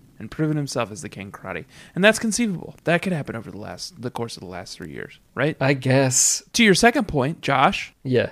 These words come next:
Speaker 1: We didn't have a karate fight with him. We had a Pokemon battle with him.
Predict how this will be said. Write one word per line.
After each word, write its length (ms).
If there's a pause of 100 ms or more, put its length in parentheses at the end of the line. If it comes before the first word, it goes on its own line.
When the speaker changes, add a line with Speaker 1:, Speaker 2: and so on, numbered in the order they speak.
(120)
Speaker 1:
We 100
didn't 140
have 160
a 40
karate 400
fight 240
with 140
him. 200
We 80
had 100
a 20
Pokemon 460
battle 240
with 140
him. 200